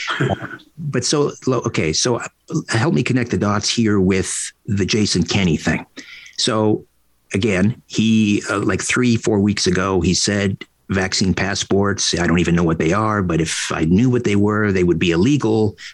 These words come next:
Speaker 2: There's no way we're gonna do this. And then, as you say, he did a one eighty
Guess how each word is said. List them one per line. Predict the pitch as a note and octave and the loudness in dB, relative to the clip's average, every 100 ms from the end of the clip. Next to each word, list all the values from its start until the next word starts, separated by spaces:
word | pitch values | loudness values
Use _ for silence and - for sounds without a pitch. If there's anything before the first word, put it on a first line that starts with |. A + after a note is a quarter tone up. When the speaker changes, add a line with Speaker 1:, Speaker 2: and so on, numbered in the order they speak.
| - - | -16 -6
Speaker 2:
There's | - | -2
no | G2+ F#2 | 0 2
way | F#2+ G2+ G2 | 2 2 2
we're | F#2+ | 0
gonna | F#2 E2+ F2+ | 0 0 -2
do | - - | -6 -8
this. | A2 G2+ - - - - | -4 -2 -4 -8 -14 -6
And | F#2+ | -2
then, | G2 | 0
as | F#2 | 0
you | G2 | 0
say, | - F#2 | 0 0
he | F2 | 0
did | F#2+ F2+ | 0 2
a | |
one | F2+ A#2 C3 | 2 2 2
eighty | A#2+ G#2 E2+ E2 | 0 0 0 -2